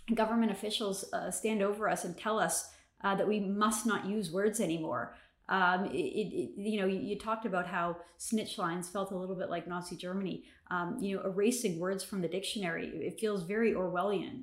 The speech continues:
um, very much like a totalitarian North Korea. Uh, wh-, wh-, wh-, what were your thoughts when you, when you first saw this article, Harley?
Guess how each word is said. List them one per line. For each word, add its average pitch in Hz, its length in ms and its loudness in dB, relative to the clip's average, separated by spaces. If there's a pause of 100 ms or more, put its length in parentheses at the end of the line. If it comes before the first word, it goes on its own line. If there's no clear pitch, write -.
um, 160 420 -6
very 185 320 -2
much 180 300 -4
like 185 160 -8
a 165 40 -16
totalitarian 175 920 -6
North 175 260 -6
Korea. 185 400 -2 (420)
Uh, 175 360 -2 (100)
wh-, 196 240 -4
wh-, 226 300 2
wh-, 233 260 2
what 233 220 -4
were 233 100 -2
your 226 160 -2
thoughts 185 460 -4
when 180 120 -4
you, 170 160 -4
when 170 220 -6
you 165 100 -8
first 170 280 -8
saw 170 160 -6
this 165 160 -6
article, 170 360 -10
Harley? - 380 -10